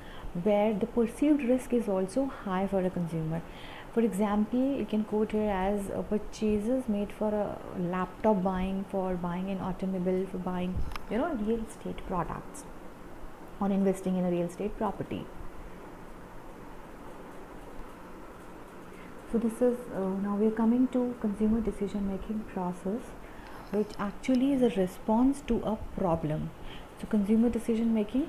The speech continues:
pertains to making certain decisions regarding the, the product categories, what to buy, right? Uh, where to buy from, how to buy it, what would be the mode of buying.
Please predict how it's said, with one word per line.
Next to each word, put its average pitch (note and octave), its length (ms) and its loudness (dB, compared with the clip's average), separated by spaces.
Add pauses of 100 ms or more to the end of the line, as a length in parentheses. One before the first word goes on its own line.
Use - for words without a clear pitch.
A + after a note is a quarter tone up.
pertains A#3+ 520 4
to C#4 80 0
making B3 580 4 (140)
certain A3+ 280 4
decisions G#3 720 4
regarding F3+ 640 4
the, F#3+ 300 2 (500)
the G3 140 2
product F#3+ 420 4
categories, F#3+ 720 4
what F3+ 260 2
to G#3+ 80 8
buy, E3+ 560 2 (360)
right? C4 360 2
Uh, F3+ 60 4
where F#3 240 8
to G3+ 120 6
buy F#3 280 2
from, F3+ 540 0
how F#3 180 4
to G#3 160 2
buy F#3 260 0
it, F#3+ 320 2
what F#3 300 4
would F3 160 4
be G3+ 80 6
the F#3 100 2
mode F3+ 320 4
of F3+ 180 2
buying. F3 380 2